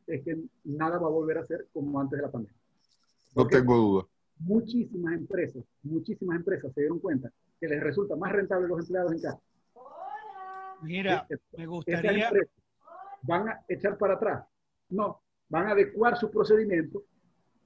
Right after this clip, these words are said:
Speaker 1: para aprovechar ahora esta nueva, esta nueva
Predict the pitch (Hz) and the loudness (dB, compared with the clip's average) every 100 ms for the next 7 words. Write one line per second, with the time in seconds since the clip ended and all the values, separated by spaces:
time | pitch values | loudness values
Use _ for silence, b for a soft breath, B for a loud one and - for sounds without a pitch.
0 | _ _ _ _ 180 160 180 - 175 165 | _ _ _ _ 0 2 2 -2 -2 0
1 | 151 143 156 185 208 190 180 226 - - | 2 2 0 2 2 2 2 -2 -8 -8
2 | 156 165 165 170 170 - 151 135 160 160 | -6 -2 0 0 -2 -2 -4 -4 -4 -2
3 | 160 160 147 135 120 | 0 -2 -2 -2 -6